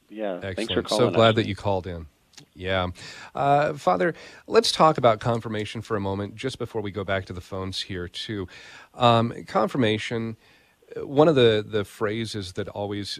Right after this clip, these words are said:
Speaker 2: I hear in association with this is, "We're sealed with the Holy Spirit." And this is also a sacrament that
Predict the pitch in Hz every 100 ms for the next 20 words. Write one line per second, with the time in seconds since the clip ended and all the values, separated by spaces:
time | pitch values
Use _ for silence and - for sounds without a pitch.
0 | - 107 101 - - 101 98 98 - 101
1 | 98 - 95 92 101 92 92 95 90 87
2 | 87 87 92 - - 101 90 87 87 -
3 | 107 98 - - 113 113 113 110 - 92
4 | 95 95 90 - 101 90 98 98 - -
5 | 85 82 - - - - _ - 123 120
6 | 123 - 139 170 - 208 180 - - -
7 | 131 143 - - 135 123 - 110 - 113
8 | 113 110 104 107 - - 101 101 101 101
9 | -